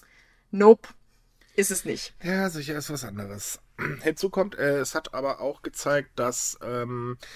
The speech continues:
Speaker 2: Japan dringend die Katastrophenwarnung überarbeiten muss, denn, ähm, es gibt kaum verständliche Katastrophenwarnungen in anderen Sprachen als Japanisch. Ähm,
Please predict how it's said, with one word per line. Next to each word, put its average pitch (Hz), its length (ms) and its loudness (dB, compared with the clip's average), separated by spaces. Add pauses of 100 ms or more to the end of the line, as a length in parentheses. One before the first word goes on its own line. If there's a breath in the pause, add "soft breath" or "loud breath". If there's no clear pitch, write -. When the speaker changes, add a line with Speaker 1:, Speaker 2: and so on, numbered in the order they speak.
(220 loud breath)
Speaker 2:
Japan 123 760 0
dringend 165 440 0
die 131 80 -8
Katastrophenwarnung 127 1040 -6
überarbeiten 107 540 -8
muss, 143 260 -8
denn, 131 400 -2
ähm, 120 240 -6
es - 160 -10
gibt - 300 -14
kaum 233 480 0 (120)
verständliche 175 680 2
Katastrophenwarnungen 123 880 -2
in 85 100 -10
anderen 147 260 -2
Sprachen 113 340 -6
als 107 120 -10
Japanisch. 135 520 0 (600 loud breath)
Ähm, 127 580 4